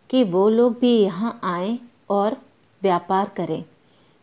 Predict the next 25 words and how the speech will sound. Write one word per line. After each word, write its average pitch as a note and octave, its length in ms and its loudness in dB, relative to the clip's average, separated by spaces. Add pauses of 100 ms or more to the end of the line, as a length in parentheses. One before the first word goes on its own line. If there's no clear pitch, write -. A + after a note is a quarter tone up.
क्योंकि C4+ 280 2
उस C#4+ 360 -2
समय A3+ 460 2
अंग्रेजों A3 560 2
का C#4 160 -2
साम्राज्य F#3 760 -4
हिचकोले G3 600 0
खा G3 240 -4
रहा D#3 260 -6
था। - 160 -16 (1000)
ब्रिटेन C4+ 480 0
के G3 260 4 (160)
कई C#4+ 220 6
बड़े G#3+ 300 2
व्यापारियों F#3+ 680 2
ने F#3 240 -2 (420)
दस G3 320 2
अप्रैल G3+ 500 -4 (160)
पन्द्रह G3 360 -2
सौ A#3+ 220 -6 (140)
इक्यानवे A3 680 -2
में G3 240 -2 (560)
ईस्ट C#4 380 -2
इंडिया G#3 400 2
कंपनी F#3+ 580 -4